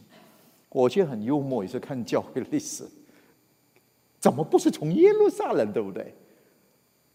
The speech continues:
Supposedly，基督徒应该是从耶路撒冷开始，竟然是从安提阿开始。而安提阿是一个多元性的教会，你要看第十三章的第一节、第二节的话，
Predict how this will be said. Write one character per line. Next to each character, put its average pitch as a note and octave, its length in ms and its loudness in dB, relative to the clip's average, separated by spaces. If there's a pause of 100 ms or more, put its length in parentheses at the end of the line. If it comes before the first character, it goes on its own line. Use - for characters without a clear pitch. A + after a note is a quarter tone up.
(120)
Supposedly， F#3 840 6
基 B3+ 280 -2
督 C4 100 0
徒 C3+ 220 0
应 A3 120 -2
该 F#4 120 -4
是 C4 120 -6
从 D#3+ 460 -6 (880)
耶 D4+ 100 4
路 G#4+ 220 10
撒 C4+ 180 6
冷 G#2+ 200 0
开 A#2 240 0
始， G2 200 -6
竟 C#3 320 0
然 E3 140 2
是 B3+ 80 -4
从 G3+ 220 -8
安 C4 260 -4 (140)
提 - 260 -4
阿 C#2 140 -2
开 - 260 -16
始。 - 240 -14 (280)
而 B2 100 2
安 G#3+ 220 2
提 F3 100 0
阿 E3 80 4
是 E3 100 -8
一 D#3+ 40 -10
个 D3+ 80 0
多 A#3 240 -2
元 C3 180 -2
性 D#3 220 -8
的 F#2+ 80 -2
教 F#2+ 220 -8
会， G#2+ 180 -12
你 A2+ 80 -6
要 C3 120 -4
看 D#3+ 160 -8
第 D#3 120 -6
十 C#3+ 120 -8
三 D#3 300 -8
章 D3 160 -6
的 C#3+ 80 -4
第 C3+ 280 -8
一 B2 40 -6
节、 F2 220 -8
第 A#2+ 180 -6
二 F#2 100 -4
节 - 160 -14
的 G1+ 120 -12
话， - 220 -8